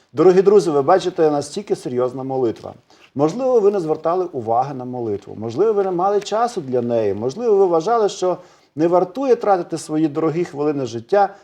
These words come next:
на молитву. Але якщо ви хочете мати успіх, призупиніться, поспілкуйтеся з Господом. Він же поруч, Він може нам дати, вам дати відповідь на ваші питання,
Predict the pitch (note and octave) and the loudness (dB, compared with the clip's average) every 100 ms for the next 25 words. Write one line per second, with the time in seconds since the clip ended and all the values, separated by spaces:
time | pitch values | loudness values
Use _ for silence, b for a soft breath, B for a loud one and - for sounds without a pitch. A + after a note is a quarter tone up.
0 | B A2 C#3+ C#3 C#3 C#3+ A#2+ G2 F#2+ - | B -4 -2 0 2 2 0 -4 -20 -16
1 | - C3+ C#3 E3+ F3 - B3 G3 G#3 G3 | -2 2 2 0 -4 0 2 4 2 -2
2 | - D3 D3+ D3 - F3+ F#3+ - G#2 G2+ | -4 -4 -4 -4 -10 -8 -8 -10 -20 -20
3 | _ _ _ _ _ C4 G#3+ G3 F3+ D#3 | _ _ _ _ _ -6 -4 -2 0 2
4 | C#3+ A#2 - - F#3+ - G3 G3 F3+ - | 0 -4 -8 -6 -6 -4 -4 0 -2 -2
5 | C3 G#2+ A#2 A#2+ A2 - - - - B3+ | -10 -8 -6 -6 -8 -16 -20 -16 -10 -8
6 | A3 G#3+ - A3 F3 G#2+ - F#3 B3 C4+ | -6 -8 -2 2 2 0 -8 -10 -6 -4
7 | A#3+ F3 D#3 D3 D#3+ D#3+ B2+ D3+ D#3+ D#3 | -4 -2 -4 0 -2 -4 0 0 2 0
8 | D3+ D3 E3+ C3+ A2+ A2 A2 D3+ - A2+ | -2 -6 -6 -6 -6 -6 -6 -8 -10 -16
9 | - B2 B2+ A#2+ | -8 -4 -4 -6